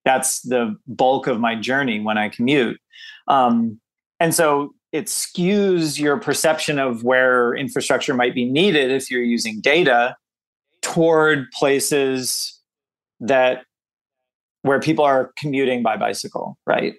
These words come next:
Um, rather than, you know, commuting is only a quarter to a third of all trips, right? Rather than all the other trips that we, we don't know about, right? And sometimes we measure them with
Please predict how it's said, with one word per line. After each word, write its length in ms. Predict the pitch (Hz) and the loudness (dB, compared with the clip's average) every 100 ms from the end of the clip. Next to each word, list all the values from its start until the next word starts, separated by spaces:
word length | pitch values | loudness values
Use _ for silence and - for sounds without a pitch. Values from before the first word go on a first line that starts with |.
| _ _ - | _ _ 0
Um, 460 | 131 120 113 113 127 | 2 4 2 0 0
rather 420 | 135 156 160 143 | 2 2 2 0
than, 480 | 135 127 127 120 - | 0 -2 -4 -8 -6
you 120 | 139 | -4
know, 100 | 127 | -4
commuting 400 | - 143 147 151 | 0 2 2 2
is 100 | 131 | 0
only 220 | 131 131 | 0 2
a 100 | 123 | 0
quarter 460 | - 139 131 127 120 | 0 2 2 2 0
to 180 | - 123 | 0 -2
a 60 | |
third 340 | 120 131 120 113 | 0 0 2 0
of 120 | 107 | -2
all 160 | 110 | -2
trips, 440 | 101 98 - - - | -2 -2 -2 -4 -4
right? 240 | 113 110 | -2 0
Rather 280 | 135 147 156 | 2 4 4
than 160 | 147 139 | 2 2
all 100 | 123 | 2
the 120 | 127 | 2
other 180 | 120 120 | 0 -2
trips 360 | - 117 - | -2 -6 -4
that 140 | 139 120 | -2 0
we, 360 | 123 117 110 _ _ _ - | 2 0 -4 _ _ _ -2
we 80 | 156 | 2
don't 220 | 190 190 | 2 2
know 220 | 180 160 | 2 2
about, 340 | 113 57 57 - - | 0 -2 -2 -6 -4
right? 200 | 120 123 | -2 -2
And 320 | 139 135 127 | -4 -6 -2
sometimes 500 | 175 156 156 151 123 | 0 0 0 0 0
we 120 | 143 | -2
measure 340 | 139 139 127 131 | 0 0 2 0
them 320 | 131 127 127 | 0 0 0
with 320 | 117 117 | 0 0